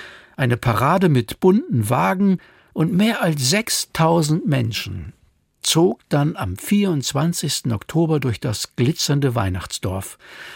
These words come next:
Und die Menschen spürten, dieses Weihnachten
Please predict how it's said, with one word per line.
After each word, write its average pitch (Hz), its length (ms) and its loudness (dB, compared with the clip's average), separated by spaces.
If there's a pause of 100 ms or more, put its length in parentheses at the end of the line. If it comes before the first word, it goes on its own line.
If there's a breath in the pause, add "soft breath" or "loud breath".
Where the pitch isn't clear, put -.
(340 loud breath)
Und 131 180 0
die 123 100 2
Menschen 160 400 0
spürten, 143 720 0 (480 loud breath)
dieses 202 480 0
Weihnachten 110 720 -2